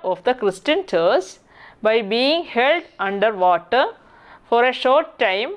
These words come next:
or having drops of water put onto his or her head. Often, he or she is also formally given a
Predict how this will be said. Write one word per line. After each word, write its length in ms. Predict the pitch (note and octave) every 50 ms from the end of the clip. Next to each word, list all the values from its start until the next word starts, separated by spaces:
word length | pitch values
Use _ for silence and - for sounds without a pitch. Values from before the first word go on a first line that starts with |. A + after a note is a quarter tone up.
| - _ -
or 160 | G#3 G#3+ A3
having 560 | A3 G#3+ - A#3 A#3+ B3 B3 C4+ D#4 F#4+ A#4 A#4 _ _ _ _ _ _ _ - F#3+
drops 400 | G3+ A#3+ C4 D4+ D#4 - - -
of 200 | D4+ D4+ D4 -
water 500 | G3 F#3 F3 E3+ E3+ - - A3+ C4 F#4 G#4 - - - - - - - - - -
put 240 | - C#4 E4 E4 - -
onto 540 | A3 G#3 G#3+ G#3 G3 G3 A#3+ C4+ E4 A#4 - - _ _ - _ _
his 380 | - - C#4 D4+ F4+ G4+ - -
or 240 | C4 A#3 A3 A3+ A3+
her 340 | - - - A#3+ B3+ D4 E4 - -
head. 380 | _ - - F#3+ F#3+ A3+ D4 - - _ _ _ _ _ _ - - - _
Often, 480 | - G3+ G#3 G#3+ G#3 - - C#4 D4 G4+ A#4+ - _ _ _ _ _ - - _
he 320 | _ - - C#4 D#4 E4 F4+
or 220 | C#4 A3 G#3+ G#3+
she 380 | G#3 - - - B3 C4 D4+ D#4 - - G3 G#3+ C4
is 140 | D4 - -
also 720 | - G3+ G3 G3+ G#3 G3+ G3+ - B3+ B3+ D4 E4+ G#4+ - - - -
formally 760 | - A3 G#3 G#3 G#3+ G#3+ A3 A#3 A#3+ B3 C#4 D#4+ G#4 G4+ - - A3
given 380 | G3 G#3 G#3+ G#3 A3+ C4 B3 F#3+
a 240 | F#3+ B3 G#4+ G#4+